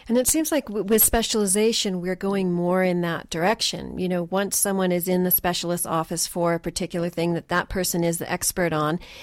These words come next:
and that's what they do, it's very likely, you know, they're seeing through that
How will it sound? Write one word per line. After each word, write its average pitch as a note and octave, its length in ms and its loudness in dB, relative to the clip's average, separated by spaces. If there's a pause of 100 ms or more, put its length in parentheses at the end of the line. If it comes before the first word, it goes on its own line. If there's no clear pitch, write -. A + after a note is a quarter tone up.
and F#3+ 180 0
that's F3+ 260 2
what F#3 140 -2
they E3+ 140 2
do, A#3 360 2
it's G3 160 -2
very G#3 160 2
likely, F3+ 460 2
you E3 120 0
know, F3 140 2
they're F3+ 180 0
seeing F3+ 420 2
through E3+ 520 0 (560)
that E3 680 2